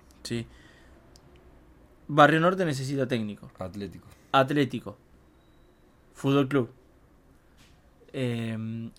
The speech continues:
Speaker 1: habrá que ver qué es lo que sucede después en los otros clubes. Más allá de esto,
Speaker 2: Sí.
Speaker 1: porque terminó la temporada,
Speaker 2: Bueno.
Speaker 1: eh, los once de Colonia Seré tienen asamblea, ¿sí? Eh, el miércoles creo que puede haber alguna novedad en cuanto a la asamblea, co-, eh, comisión directiva y demás.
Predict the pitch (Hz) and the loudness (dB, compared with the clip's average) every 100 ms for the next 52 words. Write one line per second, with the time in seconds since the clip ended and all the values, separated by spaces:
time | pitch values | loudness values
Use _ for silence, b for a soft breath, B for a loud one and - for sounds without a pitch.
0 | - 135 147 147 147 143 160 175 180 - | 4 6 6 4 2 4 4 2 -2 -2
1 | 135 131 127 123 131 156 135 - 123 120 | -2 0 -4 -8 -4 0 0 -2 -8 -6
2 | 120 123 135 180 254 202 127 - - - | -6 -6 -6 2 6 6 4 -4 -20 -10
3 | 127 127 123 135 131 139 - 170 170 - | -4 -2 -2 0 0 0 6 8 8 2
4 | - 107 92 113 120 131 135 139 143 143 | -20 -18 -12 -8 -4 -2 0 0 0 0
5 | 160 214 233 226 226 220 208 - - - | -2 4 8 8 8 6 2 -6 -20 -16
6 | - 135 135 127 127 127 131 135 160 143 | -6 -2 0 0 -2 -2 0 0 0 0
7 | 143 135 131 135 135 127 131 131 135 127 | 0 0 2 0 -2 -2 0 0 0 -2
8 | 123 156 175 220 208 208 - _ - - | -2 -2 2 4 4 2 -4 _ -18 -4
9 | 139 156 147 - 113 107 101 113 120 135 | 0 0 -2 -8 -6 -6 -8 -6 -2 -2
10 | 120 117 113 123 120 113 123 117 120 117 | -2 -4 -4 -6 -6 -6 -4 -2 -2 -2
11 | 123 123 143 175 214 214 - 131 123 120 | -4 -4 -2 2 4 4 2 -4 -2 -2
12 | 110 117 120 123 156 170 151 123 131 123 | -2 -4 -4 0 2 2 2 0 -6 -14
13 | 123 107 123 123 123 131 135 165 202 196 | -12 -10 -8 -6 -6 -4 -4 2 2 2